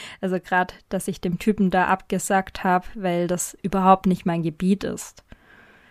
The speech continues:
War tatsächlich im Januar. Ja, was im Januar dann auch noch passiert ist, ist, dass eine alte Bekannte sich bei mir wieder gemeldet hat. Äh, die Karin, die war auch schon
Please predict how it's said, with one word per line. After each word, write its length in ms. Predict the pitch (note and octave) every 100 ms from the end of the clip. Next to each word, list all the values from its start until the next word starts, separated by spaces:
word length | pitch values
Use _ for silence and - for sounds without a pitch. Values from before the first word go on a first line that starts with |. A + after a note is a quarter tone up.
| _ _ _ _ F3+
War 480 | E3 G3 D4 F4+ - - - _
tatsächlich 720 | - G#3+ G#3+ G#3+ - A#3 -
im 160 | - G3
Januar. 560 | E3+ E3 E3 D#3+ G3+ - _ _ _ _ _ _ _ _ _ _
Ja, 160 | D4+ F4
was 220 | G#3 G#3
im 120 | A#3 A3+
Januar 360 | B3 C#4+ C4
dann 180 | A3+ G#3
auch 300 | F#3 C#4 -
noch 180 | F4+ -
passiert 580 | - D#4+ - D#4+ D#4+ -
ist, 460 | C4+ D4 - -
ist, 520 | - - G#3+ A3 - -
dass 380 | G3+ G3 G3 -
eine 480 | - F#3 F#3 F3+ -
alte 260 | F3+ F3 E3
Bekannte 680 | E3+ - - D#4+ - - G3+
sich 300 | - F#3+ -
bei 120 | F#3+
mir 180 | F#3 F3
wieder 200 | F3 E3+
gemeldet 680 | F3 E3+ E3 D#3+ F3 -
hat. 300 | A#3 - - - _ _ _ _ _ _ _ _ _ -
Äh, 340 | F#3+ F3+ F#3
die 160 | F#3 -
Karin, 680 | - A#3+ D4 A3 G#3 D4+
die 140 | - F#3+
war 200 | F#3 F3
auch 100 | F#3
schon 300 | - F#3